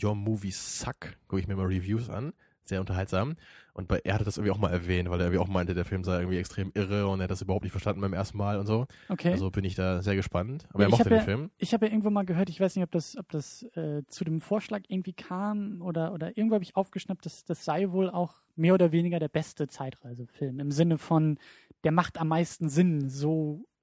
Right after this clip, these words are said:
Speaker 2: sehr ein Zeitreisefilm Sinn machen kann.
Speaker 1: Puh, das ist auf jeden Fall eine Hausnummer dann.
Speaker 2: Ja, weil du hast ja immer so ein bisschen deine Probleme
Speaker 1: Ja,
Speaker 2: eigentlich
Speaker 1: da haben wir ja
Speaker 2: damit.
Speaker 1: damals bei Twelve Monkeys und Looper fleißig drüber geredet, ne,
Speaker 2: Ja.
Speaker 1: um diese Zeitreiseprobleme, dass man sich eigentlich immer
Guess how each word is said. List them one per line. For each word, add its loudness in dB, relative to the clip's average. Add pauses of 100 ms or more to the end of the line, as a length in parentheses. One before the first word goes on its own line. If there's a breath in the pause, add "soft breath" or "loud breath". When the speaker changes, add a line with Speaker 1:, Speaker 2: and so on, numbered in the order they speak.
Speaker 2:
sehr -2
ein -2
Zeitreisefilm -2
Sinn 2
machen -4
kann. -14 (760)
Speaker 1:
Puh, -6 (160)
das -2
ist 0
auf 4
jeden 0
Fall 0
eine 0
Hausnummer 2
dann. -2 (300)
Speaker 2:
Ja, -2
weil 2
du 6
hast 4
ja 6
immer 4
so 4
ein 2
bisschen -2
deine 0
Probleme -2
Speaker 1:
Ja, -4
Speaker 2:
eigentlich 2
Speaker 1:
da 6
haben 4
wir 4
ja 6
Speaker 2:
damit. 4 (140)
Speaker 1:
damals 0
bei 4
Twelve 2
Monkeys 2
und 0
Looper 4
fleißig 0
drüber 2
geredet, 0
ne, -4
Speaker 2:
Ja. 2
Speaker 1:
um -2
diese 0
Zeitreiseprobleme, 0
dass -4
man -4
sich -4
eigentlich -4
immer 2